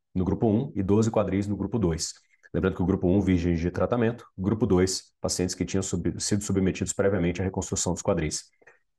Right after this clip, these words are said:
E de resultados, basicamente, eles encontraram que no grupo um eles tiveram melhora de todos os parâmetros radiográficos, tá? E no grupo dois, estatisticamente significante, só o head shaft angle que melhorou, tá?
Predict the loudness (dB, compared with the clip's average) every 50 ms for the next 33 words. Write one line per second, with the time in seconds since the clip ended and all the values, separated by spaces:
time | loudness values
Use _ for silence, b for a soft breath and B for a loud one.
0 | _ 0 0 2 4 2 2 2 2 2 0 0 2 2 0 0 2 0 0 0
1 | 0 0 0 -2 -4 -2 -2 -4 0 0 -2 -2 0 -2 -2 0 0 0 0 0
2 | 0 0 2 2 0 0 -2 -4 -4 -4 -2 0 0 0 2 0 0 2 2 2
3 | 2 0 -2 -2 -2 -2 -2 -2 -2 0 0 0 0 -2 -4 -4 -4 -4 -2 -2
4 | 0 2 2 0 0 0 -4 -10 -18 -20 -20 _ -2 -2 -2 -2 -6 -16 _ B
5 | B B B _ _ 0 2 4 4 4 4 2 2 2 0 2 4 4 4 4
6 | 4 2 0 -4 -6 -10 _ _ _ _ _ _ _ _ _ _ _ 0 0 2
7 | 2 0 0 0 -2 -4 -4 0 -2 0 0 0 -2 -2 -2 0 0 0 -2 -2
8 | 0 2 2 2 2 -2 -4 -8 -4 -4 0 2 4 4 4 2 0 -2 0 0
9 | 0 0 0 0 0 0 0 0 0 0 2 0 0 0 0 0 2 2 2 2
10 | 0 -2 -4 -12 _ _ _ _ _ _ _ _ _ -4 -4 -4